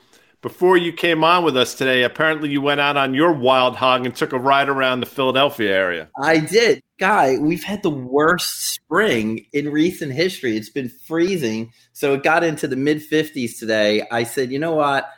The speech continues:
Speaker 2: I'm taking a couple hours. I'm going out for a motorcycle ride." So I cut out for a few hours and went out on the bike. Just to be fair, though, it's not a hog. I'm not riding one of those giant Harleys.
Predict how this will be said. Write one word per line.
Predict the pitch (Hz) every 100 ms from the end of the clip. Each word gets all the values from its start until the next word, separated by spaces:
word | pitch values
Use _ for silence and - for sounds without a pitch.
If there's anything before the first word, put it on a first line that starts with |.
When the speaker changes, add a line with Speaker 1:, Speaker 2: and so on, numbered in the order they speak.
| _ _ _ _
Speaker 2:
I'm | - 135
taking | 151 180 156 131
a |
couple | 107 139 117 113
hours. | 107 107 107 104
I'm | 113
going | 127 135
out | 120 -
for | 107
a |
motorcycle | 101 104 104 - 101 95
ride." | 98 98 95 95
So | - 107 98 98
I | 107
cut | 104 123
out | 113 113 110
for | 117
a | 101
few | - 107
hours | 104 101 101 98 98
and | 92 92 107
went | 104
out | 101 98
on |
the | 95
bike. | 104 101 101 - _ _
Just | - 214 208
to | -
be | 151 131 107 _ _
fair, | - - 120 104
though, | 90
it's | 85 123 -
not | 139 143 143 -
a |
hog. | - 98 92 90 90 _ _ _ -
I'm | 104
not | 117 127 120
riding | 120 113 113 110
one | 107
of | 104
those | 101 101
giant | - 107 110 101
Harleys. | 113 104 104 98 98 95 -